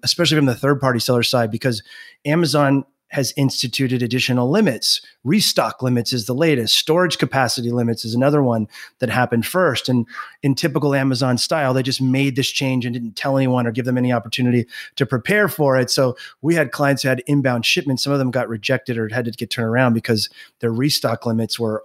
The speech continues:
already beyond this newly imposed restock limit. So, so this year we're saying, "Look, if you've got inventory now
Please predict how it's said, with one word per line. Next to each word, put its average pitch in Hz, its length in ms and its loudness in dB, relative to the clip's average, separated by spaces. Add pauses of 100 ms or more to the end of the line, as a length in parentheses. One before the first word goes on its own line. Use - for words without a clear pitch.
already 123 380 2
beyond 117 760 2 (300)
this 143 200 0
newly 139 600 2
imposed 123 580 0
restock 120 400 0
limit. 147 180 2
So, 123 220 -2 (320)
so 147 160 -2
this 185 300 0
year 156 100 2
we're 143 80 2
saying, 139 260 2
"Look, 175 160 2
if 127 120 -2
you've 175 180 0
got 165 180 2
inventory 139 680 0
now 117 480 -4